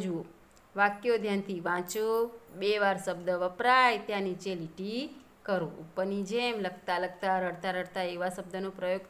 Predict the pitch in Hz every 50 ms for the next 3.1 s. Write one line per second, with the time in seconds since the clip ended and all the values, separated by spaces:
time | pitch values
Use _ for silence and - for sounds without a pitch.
0 | - 240 277 285 262 233 202 202 202 - - - - - - - - - - -
1 | 196 196 196 - 202 196 196 196 - - 190 175 185 196 202 208 196 185 185 190
2 | 196 202 202 202 202 202 202 - - - - - - - - - - 196 190 196
3 | 196 196